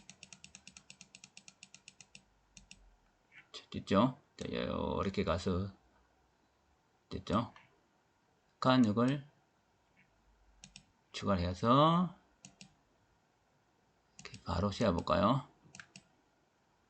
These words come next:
사십오 도가 되는 것을 영 초로 해주면 바로 서겠죠. 이렇게. 다음에 이렇게 갖고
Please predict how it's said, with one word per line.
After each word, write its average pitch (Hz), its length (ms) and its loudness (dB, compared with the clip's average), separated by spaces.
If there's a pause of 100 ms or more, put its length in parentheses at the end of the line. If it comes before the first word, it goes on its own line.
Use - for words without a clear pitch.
(220)
사십오 101 480 -2
도가 110 260 4
되는 101 200 0
것을 120 340 2
영 147 240 2
초로 - 220 0
해주면 92 460 -2
바로 98 160 2
서겠죠. 101 380 2 (440)
이렇게. 92 280 -4 (1600)
다음에 98 180 -4
이렇게 101 160 -2
갖고 123 420 -2